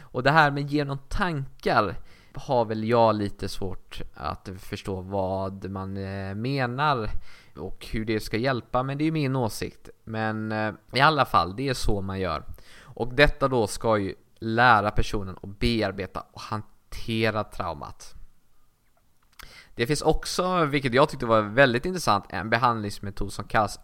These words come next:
ögonrörelseterapi,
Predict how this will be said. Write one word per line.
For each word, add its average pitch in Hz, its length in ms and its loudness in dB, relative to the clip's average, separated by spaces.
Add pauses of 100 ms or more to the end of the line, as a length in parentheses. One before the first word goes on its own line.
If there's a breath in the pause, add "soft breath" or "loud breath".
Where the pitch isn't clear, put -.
(120)
ögonrörelseterapi, 104 2250 4